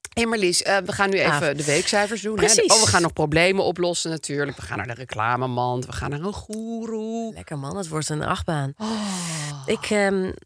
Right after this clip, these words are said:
Speaker 2: ik, ik, ik zat natuurlijk stiekem al een beetje in mijn week. Na
Speaker 1: Ja.
Speaker 2: dat hele lange leuterverhaal over het feit dat ik corona heb, wat ik echt heb. Ehm, ik wil mijn week toch wel een zeven en een half geven.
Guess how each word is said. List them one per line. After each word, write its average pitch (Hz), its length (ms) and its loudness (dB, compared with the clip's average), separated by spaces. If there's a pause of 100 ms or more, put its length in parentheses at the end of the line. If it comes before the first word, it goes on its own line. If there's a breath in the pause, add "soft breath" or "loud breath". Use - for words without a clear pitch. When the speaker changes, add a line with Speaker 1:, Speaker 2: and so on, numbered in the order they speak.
(180)
Speaker 2:
ik, 185 200 -4
ik, - 220 -6
ik - 140 -4
zat 220 180 2
natuurlijk 180 280 -2
stiekem 160 320 -2
al 143 100 0
een 143 60 -4
beetje 139 300 -6
in 120 80 -4
mijn 139 140 -6
week. 143 380 -8
Na 151 160 -6
Speaker 1:
Ja. 135 80 -2
Speaker 2:
dat 120 100 -6
hele 143 220 -4
lange 143 260 -4
leuterverhaal 143 640 -2
over 135 160 -6
het 143 120 -4
feit 123 200 -2
dat 131 100 -6
ik 123 100 -10
corona 143 400 -2
heb, 143 200 -4
wat 151 140 -4
ik - 120 -6
echt 117 200 -4
heb. 139 140 -4 (720 loud breath)
Ehm, 214 460 2 (640 soft breath)
ik 226 140 0
wil 226 180 4
mijn 208 200 4
week 208 200 2
toch 220 180 2
wel 208 120 2
een 196 100 2
zeven 196 320 2
en 170 60 2
een 160 60 0
half 202 200 0
geven. 143 560 -2